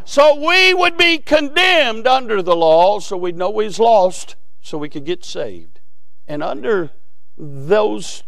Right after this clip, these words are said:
Ten Commandments, God conveyed what was defiled before him. He conveyed the very directive to live our lives by.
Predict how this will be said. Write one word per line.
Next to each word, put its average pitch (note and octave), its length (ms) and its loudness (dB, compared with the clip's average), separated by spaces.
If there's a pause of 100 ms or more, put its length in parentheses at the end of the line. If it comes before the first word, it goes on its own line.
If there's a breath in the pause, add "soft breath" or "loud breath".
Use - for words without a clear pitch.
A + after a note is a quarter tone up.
(100)
Ten G#3+ 280 -6
Commandments, B2 600 -6
God C#3+ 320 0
conveyed D#3 520 -2
what G3+ 200 -2
was F#3 160 -6
defiled F#3 680 0
before G2+ 460 -2
him. E2+ 100 -8 (420)
He F#3 120 4
conveyed F#3+ 680 2
the G3+ 80 0
very G3+ 240 2
directive F#3+ 840 0
to F3 100 -4
live G3 320 -2
our G3+ 140 2
lives F#3 400 2
by. A2 380 2